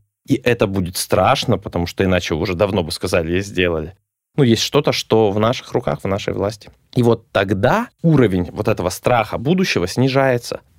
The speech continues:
и внимание переходит в действие в настоящем. Люди с большим страхом будущего, ну, там такой вопрос, что же вы такого не делаете здесь, сейчас, в настоящем, что вам так страшно,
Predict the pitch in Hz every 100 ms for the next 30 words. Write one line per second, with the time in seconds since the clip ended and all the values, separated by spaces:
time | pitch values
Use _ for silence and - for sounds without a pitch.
0 | _ - 110 110 143 190 151 107 113 -
1 | 123 - 104 95 92 131 156 - 98 104
2 | 113 127 120 113 - - _ _ - 113
3 | 123 95 90 - - 92 95 85 104 107
4 | 117 98 - 107 98 82 113 196 214 -
5 | 82 55 _ _ _ 123 98 101 98 101
6 | 101 92 92 107 135 - - 123 110 110
7 | 110 107 107 98 107 101 95 92 95 104
8 | - - - 101 - 95 - 104 139 156
9 | - - _ _ - 98 101 95 139 -
10 | - 107 123 - 85